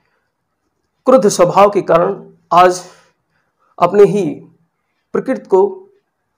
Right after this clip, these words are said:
नुकसान कर रहा है, जिसका खामियाजा पूरी मानव सभ्यता को भुगतना पड़ेगा।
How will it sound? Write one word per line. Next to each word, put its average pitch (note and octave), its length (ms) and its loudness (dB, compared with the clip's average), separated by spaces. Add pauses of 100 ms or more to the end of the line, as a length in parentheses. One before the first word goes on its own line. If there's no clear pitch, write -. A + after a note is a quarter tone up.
(120)
नुकसान F3+ 400 -2
कर E3 160 -4
रहा - 180 -14
है, - 140 -20 (360)
जिसका E3+ 260 -4
खामियाजा F3+ 640 0 (920)
पूरी F3+ 160 0
मानव D#3+ 280 2
सभ्यता D#3+ 400 -4
को E3+ 180 -6 (240)
भुगतना D#3 400 -4
पड़ेगा। G#2 380 -12